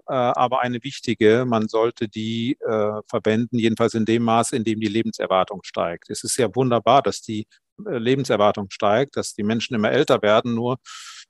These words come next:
äh, wenn man immer länger lebt und immer länger Rente bezieht,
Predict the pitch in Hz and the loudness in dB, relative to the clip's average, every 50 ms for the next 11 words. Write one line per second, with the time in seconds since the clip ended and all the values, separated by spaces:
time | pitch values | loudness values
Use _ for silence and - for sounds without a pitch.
0 | _ - - 131 120 120 107 117 117 117 120 123 131 123 123 120 110 110 117 123 | _ -6 -2 0 0 0 0 0 -2 -2 -2 -4 -4 0 0 0 2 2 0 0
1 | 123 120 117 113 110 117 127 147 _ _ - 131 120 117 214 127 123 120 113 107 | 2 0 0 2 2 2 0 0 _ _ -6 -6 -4 -4 -4 -2 -2 -2 0 0
2 | 117 127 127 117 110 107 - 120 143 170 185 - 127 107 - 101 - - - - | 0 0 2 0 0 0 0 -2 -2 -2 -2 -4 -6 -6 -6 -10 -8 -8 -10 -8
3 | 104 101 151 165 - - - | -6 -6 -6 -6 -8 -12 -16